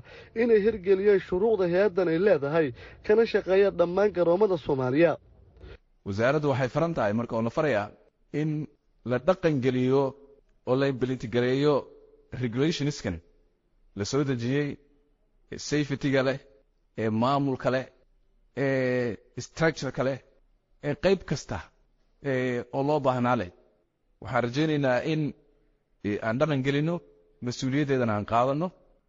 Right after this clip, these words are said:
Speaker 2: waana hubaa inaan awoodi karno.
Speaker 1: Cabdulqaadir Okey,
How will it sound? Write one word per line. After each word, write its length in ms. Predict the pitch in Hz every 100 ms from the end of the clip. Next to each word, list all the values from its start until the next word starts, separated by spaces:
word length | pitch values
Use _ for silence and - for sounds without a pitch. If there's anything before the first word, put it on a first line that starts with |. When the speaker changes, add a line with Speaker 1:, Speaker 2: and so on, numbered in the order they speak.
| _ -
Speaker 2:
waana 200 | 127 143
hubaa 340 | 139 123 117 117
inaan 280 | 127 117 107 - _ -
awoodi 340 | 135 147 151 135
karno. 280 | 104 87 85 - - -
Speaker 1:
Cabdulqaadir 640 | 190 170 156 143 131 156
Okey, 280 | 160 - 135